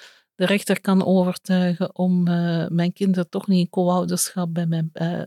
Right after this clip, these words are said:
ex-partner te zetten. En de idee van je kinderen daarin op de twee weken te laten, kan genoeg zijn om te zeggen, "Ik doe het toch maar niet."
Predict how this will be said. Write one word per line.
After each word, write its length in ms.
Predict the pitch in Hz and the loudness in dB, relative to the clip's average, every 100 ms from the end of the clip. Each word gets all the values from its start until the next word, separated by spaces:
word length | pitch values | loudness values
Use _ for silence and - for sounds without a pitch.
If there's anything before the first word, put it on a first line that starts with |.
| _ - | _ -10
ex-partner 600 | 202 - - 160 - 160 | -8 -6 -4 -6 -4 -8
te 120 | 160 | -2
zetten. 260 | 170 170 175 | -4 -2 -2
En 100 | 170 | 0
de 80 | - | 0
idee 480 | 170 165 175 165 _ _ _ _ _ _ 160 | 0 0 0 -2 _ _ _ _ _ _ -10
van 340 | 175 160 165 - | -4 -2 -4 -4
je 160 | 175 | -8
kinderen 400 | - 196 185 180 | -2 0 0 -2
daarin 640 | 170 170 175 - 190 180 170 _ | -2 -2 -4 -4 -2 -2 -4 _
op 180 | 180 165 | -8 -6
de 100 | 175 | -6
twee 280 | - 185 175 | -4 -4 0
weken 280 | 180 185 196 | -2 -2 -4
te 120 | 185 | -2
laten, 380 | 175 185 220 220 | -2 -2 -4 -4
kan 180 | 190 | -2
genoeg 280 | 180 180 220 | 0 2 0
zijn 180 | - 214 | 2 0
om 80 | 196 | 0
te 120 | - | -4
zeggen, 240 | - 214 | -6 -4
"Ik 120 | 190 165 | -4 -4
doe 120 | 254 | -6
het 80 | 254 | -6
toch 200 | 151 - | -10 -6
maar 140 | 160 | -6
niet." 160 | 151 | -6